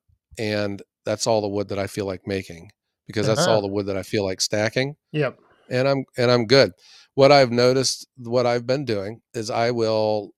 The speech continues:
Speaker 1: uh, load my live deck in the evening, and then the following morning I'll run the machine,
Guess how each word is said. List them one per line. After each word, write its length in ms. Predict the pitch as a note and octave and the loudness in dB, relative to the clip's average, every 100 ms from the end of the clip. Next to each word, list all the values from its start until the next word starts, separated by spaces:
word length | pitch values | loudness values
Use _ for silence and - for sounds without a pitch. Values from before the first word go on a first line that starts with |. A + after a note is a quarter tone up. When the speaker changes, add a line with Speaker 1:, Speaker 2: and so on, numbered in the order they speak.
| _ _ | _ _
Speaker 1:
uh, 140 | G#2 | -8
load 520 | G#2 G#2+ A#2 B2+ B2+ - | -6 0 2 2 0 -4
my 480 | B2 G#2+ G#2+ G#2 G2+ | -8 -4 -4 -4 -6
live 380 | A2 G#2+ A2+ A#2 | -4 -2 -2 -2
deck 260 | A2+ G#2 - - - | -4 -4 -8 -16 -12
in 100 | G2+ | -10
the 80 | G#2 | -6
evening, 380 | A#2 B2+ D3+ F#3 - _ _ _ _ _ _ _ _ _ _ _ _ | -6 -2 -4 -4 -14 _ _ _ _ _ _ _ _ _ _ _ _
and 140 | A#2+ | -4
then 140 | A2+ G#2 | -4 -4
the 60 | G2 | -6
following 580 | - B2 B2+ A#2+ A2 | 0 4 4 2 0
morning 520 | G#2+ A#2 C3 C#3+ D3+ - | -2 0 2 0 -4 -6
I'll 140 | A2+ G#2+ | -4 -2
run 240 | A2+ A2+ | 0 -2
the 60 | G#2 | -4
machine, 680 | G2+ - B2 B2 C#3+ D#3+ | -4 -4 -2 -2 -4 -8